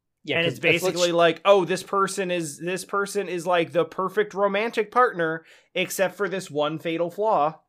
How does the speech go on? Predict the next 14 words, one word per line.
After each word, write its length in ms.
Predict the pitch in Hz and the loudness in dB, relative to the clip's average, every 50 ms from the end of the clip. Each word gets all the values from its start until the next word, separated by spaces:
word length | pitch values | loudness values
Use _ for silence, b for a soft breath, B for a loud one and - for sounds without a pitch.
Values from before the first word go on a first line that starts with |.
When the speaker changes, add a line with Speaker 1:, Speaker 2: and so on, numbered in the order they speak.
| _ _ _ _ _ _ _ _ _ | _ _ _ _ _ _ _ _ _
Speaker 2:
And, 460 | 160 160 160 156 151 156 156 156 151 | -2 0 2 2 2 2 2 2 2
uh, 380 | 151 151 147 147 143 143 139 - - _ _ _ _ _ _ _ _ | 4 4 4 4 2 0 -2 -6 -12 _ _ _ _ _ _ _ _
Speaker 1:
It's, 200 | - 208 165 - - | -4 -4 -4 -2 -2
it's 140 | 202 - 190 | -2 2 4
always 260 | 175 180 175 156 139 | 4 4 4 2 2
a 60 | 147 | 0
great 260 | - 135 123 127 117 | -2 -4 -6 -6 -6
time 220 | - 120 117 117 107 | -10 -12 -12 -10 -10
to 100 | 120 110 | -10 -12
judge 320 | 104 - 104 110 107 - | -10 -12 -12 -12 -14 -16
people 300 | - 113 107 - 117 104 | -16 -16 -14 -14 -14 -16
for 160 | - - 104 | -14 -16 -18
something. 420 | - - 113 95 - - 98 107 104 _ _ _ _ b b b b b b b b | -16 -16 -16 -14 -14 -16 -16 -16 -20 _ _ _ _ b b b b b b b b
Speaker 2:
Yeah. 140 | - 143 117 | -8 -8 -8